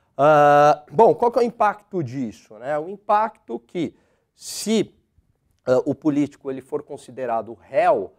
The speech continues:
ah, ele pode ser cansi-, candidato à presidência da República, nada, nada impede, né? Lógico que ele entra enfraquecido numa corrida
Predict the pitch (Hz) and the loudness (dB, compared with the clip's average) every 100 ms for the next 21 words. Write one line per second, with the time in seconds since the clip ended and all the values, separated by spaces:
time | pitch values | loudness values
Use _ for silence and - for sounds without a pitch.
0 | _ _ _ _ 107 110 110 - 139 160 | _ _ _ _ -12 -10 -10 -8 -6 -6
1 | - 160 165 180 - 170 - 170 180 - | -4 0 0 0 -10 -14 -12 -16 -16 -20
2 | _ 160 165 131 147 160 - 165 139 147 | _ -10 -4 -2 -2 -6 -18 -20 -18 -18
3 | 147 156 165 - 143 98 - 107 117 131 | -18 -18 -20 -14 -14 -14 -20 -16 -14 -12
4 | 151 98 _ 113 123 143 175 123 78 _ | -14 -16 _ -12 -10 -10 -10 -10 -10 _
5 | 95 123 147 143 139 147 - - 165 135 | _ -12 -6 0 0 0 -12 -20 -20 -18
6 | 131 139 151 156 _ _ _ 151 - 151 | -18 -16 -18 -18 _ _ _ -20 -8 -8
7 | 151 160 - - 165 185 165 143 139 - | -6 -8 -8 -16 -10 -10 -10 -14 -16 -10
8 | 135 113 131 131 | -10 -8 -12 -8